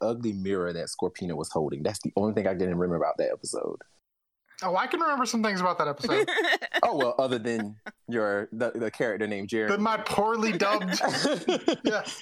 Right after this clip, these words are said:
Speaker 3: Yeah, I
Speaker 2: Oh my
Speaker 3: can't, I can't
Speaker 2: gosh.
Speaker 3: remember the
Speaker 2: I
Speaker 3: actual
Speaker 2: loathe it.
Speaker 3: name of the, I just remember what they looked like. But anywho. Um, all ri-, yeah, I don't, I mean, you listen, I,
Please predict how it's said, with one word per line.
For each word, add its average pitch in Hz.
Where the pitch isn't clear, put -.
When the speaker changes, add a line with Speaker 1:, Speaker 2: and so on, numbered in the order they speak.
Speaker 3:
Yeah, 135
I -
Speaker 2:
Oh 147
my 139
Speaker 3:
can't, 131
I 135
can't 135
Speaker 2:
gosh. 220
Speaker 3:
remember 180
the 165
Speaker 2:
I 143
Speaker 3:
actual 135
Speaker 2:
loathe 147
it. -
Speaker 3:
name 160
of 143
the, 117
I -
just -
remember 143
what 120
they 113
looked 113
like. -
But 277
anywho. -
Um, 208
all 226
ri-, 240
yeah, 339
I 320
don't, 494
I 294
mean, 277
you 226
listen, 135
I, 233